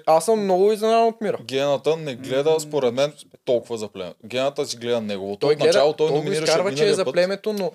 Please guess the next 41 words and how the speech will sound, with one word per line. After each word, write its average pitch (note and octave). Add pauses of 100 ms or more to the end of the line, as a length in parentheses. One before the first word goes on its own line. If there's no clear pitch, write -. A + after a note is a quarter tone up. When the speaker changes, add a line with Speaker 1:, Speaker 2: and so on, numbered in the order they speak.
(160)
Speaker 1:
въпреки E3+
всичко, G#3+ (240)
главната D#3+
цел D#3+
е E3+
той E3+
да F3+
си E3+
върви E3
Speaker 2:
Да, F3+
Speaker 1:
напред, F#3+
което D#3
е -
Speaker 2:
племето G#3
да F#3+ (120)
Speaker 1:
якото. D3+
Speaker 2:
върви C#3
Speaker 1:
Да. C#3
Speaker 2:
с E3+
него E3
отгоре. B2
Speaker 1:
Да, E3
да, D#3
Speaker 2:
Това A2+
Speaker 1:
да. A#2+
Speaker 2:
е A2+
цялата A2
идея. F#2+
Speaker 3:
Ама A#2
Speaker 2:
Миналия D3+
път E3+
затова D3+
бяхме E3
номинирали F3+
силни D#3
играчи, A#2
един A2
от A2+
които A#2
е G2+
Лица. G#2